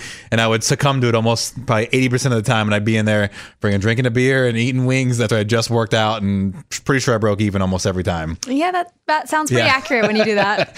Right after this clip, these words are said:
Speaker 2: <laughs> Yeah.
Speaker 1: But yeah, that, that Buffalo Wild Wings days. So yeah, so s-,
Speaker 2: Okay.
Speaker 1: spicy Cinefuego.
Speaker 2: Yes.
Speaker 1: If you want that.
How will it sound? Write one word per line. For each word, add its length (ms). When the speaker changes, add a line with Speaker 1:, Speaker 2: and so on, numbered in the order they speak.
Speaker 2:
<laughs> 120
Yeah. 340
Speaker 1:
But 160
yeah, 160
that, 300
that 340
Buffalo 380
Wild 240
Wings 240
days. 200
So 80
yeah, 240
so 180
s-, 380
Speaker 2:
Okay. 120
Speaker 1:
spicy 580
Cinefuego. 840
Speaker 2:
Yes. 380
Speaker 1:
If 100
you 100
want 220
that. 280